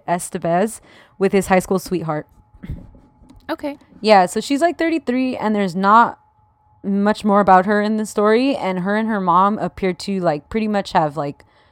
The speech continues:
Speaker 1: disappeared and lay low.
Speaker 2: Well, good for them.
Speaker 1: Yeah, seriously. So, yeah, he had a busy movie career in the ear-, eighties and early nineties.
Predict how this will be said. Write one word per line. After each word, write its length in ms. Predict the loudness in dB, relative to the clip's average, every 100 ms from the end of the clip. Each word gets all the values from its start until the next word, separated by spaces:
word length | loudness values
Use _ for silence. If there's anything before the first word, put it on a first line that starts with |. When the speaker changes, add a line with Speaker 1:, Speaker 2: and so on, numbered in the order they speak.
| _ _ -6
Speaker 1:
disappeared 540 | -4 -2 -2 -2 0
and 200 | 0 -2
lay 140 | -2 -2
low. 380 | -2 -4 -6 -14 _ _ _ _
Speaker 2:
Well, 200 | -4 -4
good 200 | -4 -6
for 120 | -4
them. 320 | -2 -2 -4 -12 -10
Speaker 1:
Yeah, 280 | -4 -4 -4
seriously. 560 | -8 -12 -10 -12 -12 -18 _ _ _
So, 140 | -2 4
yeah, 200 | 6 6
he 120 | 4
had 100 | 4
a 20 | 4
busy 220 | 2 2
movie 240 | 0 -2
career 240 | 0 2 2
in 100 | 0
the 140 | -4
ear-, 140 | -8 -8 -8
eighties 360 | -6 -6 -6
and 100 | -6 -4
early 220 | -4 -2
nineties. 520 | -2 -2 -2 -4 -6